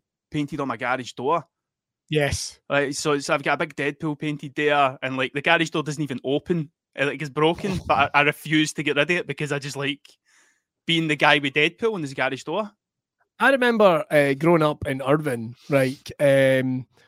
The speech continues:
Speaker 2: whenever you would drive in via Girdle Toll, like, one of the big things everyone would talk about is there was a guy that had an amazing picture of Mickey Mouse painted on his garage door.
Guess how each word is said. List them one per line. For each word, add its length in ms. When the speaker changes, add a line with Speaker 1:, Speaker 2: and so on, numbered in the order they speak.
Speaker 2:
whenever 240
you 120
would 80
drive 320
in 260
via 460
Girdle 320
Toll, 560
like, 160
one 140
of 20
the 80
big 160
things 220
everyone 240
would 100
talk 240
about 180
is 120
there 80
was 80
a 60
guy 220
that 120
had 420
an 140
amazing 720
picture 340
of 160
Mickey 320
Mouse 400
painted 400
on 100
his 140
garage 400
door. 400